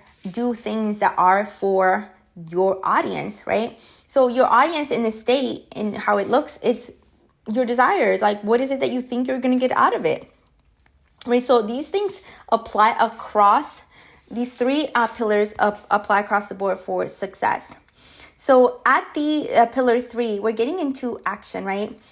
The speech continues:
What kind of marketing positioning, what kind of products, what kind of looks, what kind of colors, what are,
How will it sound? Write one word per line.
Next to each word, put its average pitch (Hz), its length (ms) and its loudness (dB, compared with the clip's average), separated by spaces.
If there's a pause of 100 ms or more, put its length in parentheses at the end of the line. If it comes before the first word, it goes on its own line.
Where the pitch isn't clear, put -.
(180)
What 240 140 -8
kind 262 180 0
of 247 80 2 (340)
marketing 214 460 0
positioning, 208 640 -8
what - 160 -10
kind 226 100 -6
of 214 60 -4
products, 196 500 0 (260)
what 220 100 -8
kind 247 120 0
of 196 140 -2
looks, 214 320 0
what 214 80 -10
kind 220 100 -4
of 208 100 -8
colors, 202 540 0 (220)
what 247 160 4
are, 349 160 6